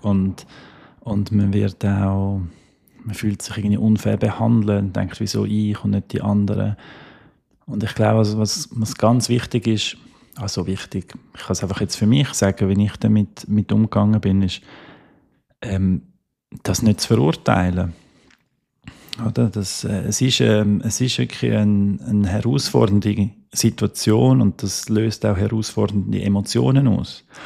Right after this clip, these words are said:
Und das Gefühl haben, <clears throat> dass man da einfach aus dem F F einfach da durch, durchschlängelt und das <laughs> alles einfach ist, das ist sehr unrealistisch. Es ist einfach,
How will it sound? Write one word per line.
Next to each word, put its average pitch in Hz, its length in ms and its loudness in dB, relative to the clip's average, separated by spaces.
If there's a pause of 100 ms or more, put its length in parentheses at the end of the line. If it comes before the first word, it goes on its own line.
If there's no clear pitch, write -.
(540)
Und 101 200 -6
das - 160 -6
Gefühl 123 460 2
haben, 110 440 2
<clears throat> - 540 0
dass 113 220 -2
man 110 160 2
da 104 240 2
einfach 104 340 -2 (140)
aus 113 140 -2
dem 104 460 2 (560)
F - 280 -4
F 107 220 -2
einfach 104 280 0
da 101 300 0
durch, 107 420 0 (280)
durchschlängelt 107 1080 -2
und 101 220 -2
das 95 140 -4
<laughs> - 180 -6
alles - 200 4
einfach - 540 -2
ist, 107 280 -2
das - 320 -8 (420)
ist - 200 -8
sehr 120 200 2
unrealistisch. 123 800 2
Es 98 140 -6
ist 117 160 -2
einfach, 110 360 0